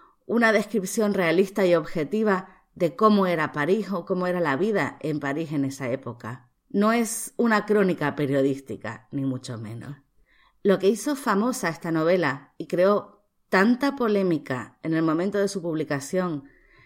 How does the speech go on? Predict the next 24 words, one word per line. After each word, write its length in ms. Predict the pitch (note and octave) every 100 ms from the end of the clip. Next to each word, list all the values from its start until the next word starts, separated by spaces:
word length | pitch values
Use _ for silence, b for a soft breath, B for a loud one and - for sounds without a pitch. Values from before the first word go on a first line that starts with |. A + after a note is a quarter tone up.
| b -
que 100 | F3
incluso 380 | D3+ F#3 F#3
estuvo 320 | F3+ - G#3 A3+
censurada 720 | A3 F3+ - D3+ E3+ G3+ F3+
durante 440 | D3+ B2+ C3+ C3+
años, 420 | E3 F#3 E3 A#3+ - _ _
es 160 | A3 A3+
su 120 | C4+
forma 420 | A#3+ A3+ A#3+ B3
de 100 | G3+
hablar 300 | D#3 D3+ D3
de 100 | C3+
sexo. 460 | - G2 - - - -
No 240 | G3+ B3
solo 460 | B3 C4 C#4+ D4+ D#4
porque 260 | F#3+ F#3+
hay 200 | F#3 G3 G3 -
continuas 800 | E3 D3+ D3+ A3+ A#3+ B3 C#4 C#4 - _
y 120 | F3
muy, 340 | E3 E3+ A#3+ B3+
muy 360 | G#3 G#3+ A3+
explícitas 800 | D3 - - F#3 G#3+ E3 C3+ C3+
referencias 580 | C#3 C3 C3 C3+ C#3 B2+
sexuales, 580 | C3 - F3+ F#3 C3